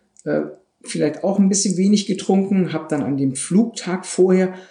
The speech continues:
auch nicht so viel getrunken, dass das so diese beiden Faktoren, ja,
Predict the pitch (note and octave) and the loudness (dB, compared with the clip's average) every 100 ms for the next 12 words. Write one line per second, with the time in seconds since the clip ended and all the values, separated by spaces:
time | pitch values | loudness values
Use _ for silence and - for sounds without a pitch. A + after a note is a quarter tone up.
0 | _ _ D#3+ G#3 - G#3+ - F#3+ - F#3+ | _ _ 0 0 2 0 0 -4 0 2
1 | F3+ F#3 F#3 F#3+ - F#3+ F#3 - - _ | 2 2 2 2 4 2 2 -2 -18 _
2 | _ - D3+ - F3 - F3 E3 D#3+ D#3+ | _ -4 -2 0 0 2 0 0 0 2
3 | D3+ E3+ - D#3+ - E3 E3+ F3+ F3 E3+ | 2 2 -2 -6 -4 2 4 4 2 0
4 | E3+ E3+ - - _ _ _ - - D3 | 0 -2 -6 -10 _ _ _ -20 -6 0
5 | D3 D3 C3+ C#3 | 2 0 -2 -6